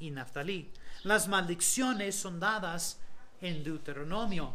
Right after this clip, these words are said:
Y las bendiciones son dadas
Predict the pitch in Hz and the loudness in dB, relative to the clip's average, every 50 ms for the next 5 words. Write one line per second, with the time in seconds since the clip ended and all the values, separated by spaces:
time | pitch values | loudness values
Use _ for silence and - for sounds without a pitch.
0 | - - - - - - - - - - - - - - - - - - - - | 0 0 0 0 0 2 2 4 6 6 6 6 6 6 4 6 4 4 2 2
1 | - - 220 226 220 208 - 180 208 202 185 - - - - - 220 262 277 285 | 2 4 8 8 8 8 8 4 4 2 4 4 4 4 6 6 6 8 8 8
2 | 240 226 196 190 - - 208 190 175 160 180 202 226 254 208 180 151 185 208 - | 8 6 6 4 4 4 4 2 2 4 6 8 8 8 8 6 4 4 2 2
3 | - - - | 0 0 -2